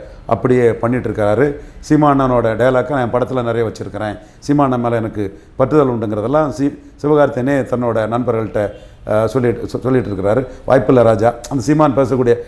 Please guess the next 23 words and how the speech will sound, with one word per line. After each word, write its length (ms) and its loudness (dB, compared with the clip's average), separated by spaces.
டயலாக்கெல்லாம் 460 2
தன் 260 0
படத்துல 480 0
பயன்படுத்தக்கூடியவர் 760 0
தான் 300 -4
சிவகார்த்தியன். 580 -2
அவர் 320 2
கூட, 460 2
அஹ், 440 0
பந்த-, 200 2
தண்ணீர் 300 0
பந்தல்கள் 380 0
நிறைய 500 0
விஜய் 280 4
மன்றத்துக்கு 760 -4
இணையா 160 0
அவர் 240 2
வச்சிருக்கிறதை 320 -2
நாம 300 -2
பார்க்குறோம். 340 -4
So 400 0
சீமானோட 480 2
இந்த 440 0